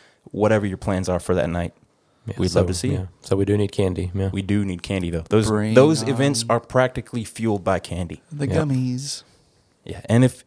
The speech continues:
Speaker 1: if, I'm not, there's no real way to get, like, bonus points with your pastor.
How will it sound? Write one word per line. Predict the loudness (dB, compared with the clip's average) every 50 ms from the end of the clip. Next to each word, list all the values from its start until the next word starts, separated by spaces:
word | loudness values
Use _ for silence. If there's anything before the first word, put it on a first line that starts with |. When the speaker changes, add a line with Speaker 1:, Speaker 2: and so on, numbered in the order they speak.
| _ _ 6
Speaker 1:
if, | 8 8 8 6 2 -2 -8 -8 -10 -10 -12 -18 _ _ _ _ _ 2
I'm | 2 4
not, | 4 2 0 -2
there's | 2 4 4 4 4 4
no | 4 4 4 4
real | 4 2 2 4 4 4 4 4
way | 4 2 2 2
to | -2 -4 -6 -4
get, | -2 -2 0
like, | 0 0 -2 -4 -8 0 2
bonus | 4 4 6 4 4 2 0 -2
points | -2 0 2 4 4 2 2 0 -4 -6 -4
with | 0 2 2 2 0 -2 -6
your | -4 -2 0
pastor. | 2 4 4 4 4 2 0 0 -2 -2 -2 -2